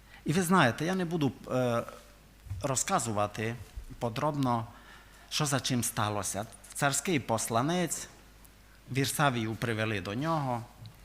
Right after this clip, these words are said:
вона завагітніла, потім одна, одна біда йде за другою. Давид убиває Урію, Нафан обличає, Давид,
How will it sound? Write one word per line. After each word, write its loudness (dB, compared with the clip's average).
вона 2
завагітніла, 0
потім 0
одна, 2
одна 0
біда 2
йде 2
за 0
другою. -6
Давид 0
убиває 0
Урію, 0
Нафан 4
обличає, 4
Давид, 4